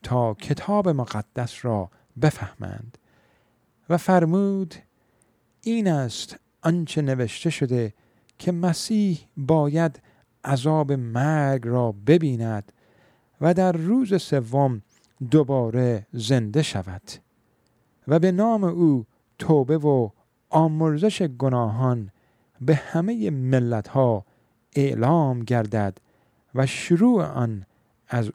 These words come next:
اورشلیم باشد." توجه کنید، آیهٔ چهل و شش و چهل و هفت را دوباره برایتان می‌خوانم. عیسی مسیح فرمود:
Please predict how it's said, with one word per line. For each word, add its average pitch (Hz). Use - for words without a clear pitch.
اورشلیم 110
باشد." 90
توجه 165
کنید، 175
آیهٔ 131
چهل 123
و 117
شش -
و 120
چهل 117
و 107
هفت 131
را 135
دوباره 113
برایتان 113
می‌خوانم. 123
عیسی 208
مسیح 196
فرمود: 175